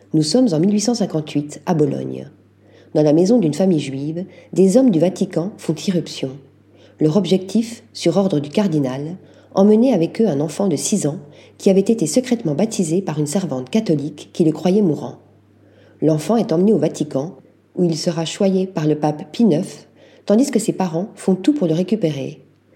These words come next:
Au-delà du fait divers, Marco Bellocchio dresse dans cette réalisation le portrait d'une époque.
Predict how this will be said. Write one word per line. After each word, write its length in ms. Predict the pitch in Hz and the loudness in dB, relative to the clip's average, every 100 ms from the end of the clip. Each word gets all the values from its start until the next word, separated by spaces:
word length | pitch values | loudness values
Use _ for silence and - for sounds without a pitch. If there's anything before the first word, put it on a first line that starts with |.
| _ - | _ -8
Au-delà 360 | - 147 165 226 | 0 4 4 2
du 100 | 165 | 0
fait 160 | - | 0
divers, 640 | 175 147 131 139 165 185 - _ - | 0 0 -2 -4 -10 -14 -20 _ -2
Marco 260 | 190 208 143 | -2 2 2
Bellocchio 560 | 175 190 - - 175 - - | 4 2 0 -4 -4 -6 -8
dresse 300 | 185 220 240 | 0 0 2
dans 80 | 160 | 0
cette 180 | 151 | -4
réalisation 560 | - 185 180 190 - 233 | -2 -2 0 -2 -2 0
le 80 | 180 | 0
portrait 360 | - 170 - | -4 -4 -2
d'une 160 | 190 143 | 0 0
époque. 500 | 143 143 131 - - | 0 -4 -6 -10 -20